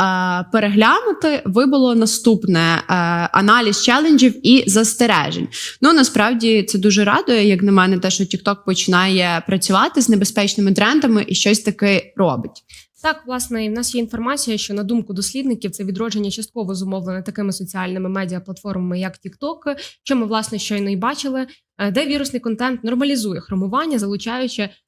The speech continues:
Speaker 2: молоду аудиторію. Е, тому детальніше про цей небезпечний тренд ми проговоримо з нашою гостею. Це Ольга Голубицька, психологиня, психотерапевтка і залучена спеціалістка у сос Children Villages. Вітаю, пані Ольга, слава Україні!
Speaker 1: Слава Україні!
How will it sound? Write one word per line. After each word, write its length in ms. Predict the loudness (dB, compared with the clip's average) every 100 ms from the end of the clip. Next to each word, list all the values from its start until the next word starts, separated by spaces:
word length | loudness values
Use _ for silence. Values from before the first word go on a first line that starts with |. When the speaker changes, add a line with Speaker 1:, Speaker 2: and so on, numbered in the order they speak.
| -6
Speaker 2:
молоду 360 | -4 -2 -4
аудиторію. 640 | -4 -4 -6 -8 -10 -10 -14 -18 -20 _ -6
Е, 280 | -4 -4
тому 480 | -4 -4 -2 -4 -6 -6
детальніше 500 | -2 -2 -2 -6 -6
про 140 | -8
цей 180 | -6 -4
небезпечний 580 | -4 -6 -6 -8 -8 -6
тренд 260 | -4 -4 -2
ми 160 | -4
проговоримо 600 | -2 -4 -4 -4 -4 -4 -4
з 40 |
нашою 340 | -6 -4 -4
гостею. 500 | -4 -6 -8 -8 -10
Це 300 | -8 -6 -6 -8 -16 _
Ольга 300 | -4 -2 -2
Голубицька, 600 | -2 -2 -2 -4 -6 -8
психологиня, 680 | -10 -10 -8 -8 -6 -4 -6
психотерапевтка 960 | -6 -8 -8 -8 -8 -6 -10 -10 -10 -6
і 120 | -6
залучена 420 | -4 -4 -4 -6 -8
спеціалістка 580 | -8 -6 -6 -6 -8
у 140 | -8 -8
сос 440 | -8 -6 -8 -8
Children 340 | -10 -6 -6 -8 _ _ -4
Villages. 500 | -4 -4 -10 -12 -14 _ _ _ _ -6
Вітаю, 300 | -2 -2 -2
пані 240 | -4 -2
Ольга, 400 | -2 -4 -2 -4
слава 300 | -4 -4 -4
Україні! 520 | -4 -4 -2 -2 -4 0
Speaker 1:
Слава 340 | 0 2 0
Україні! 640 | -2 0 2 4 2 0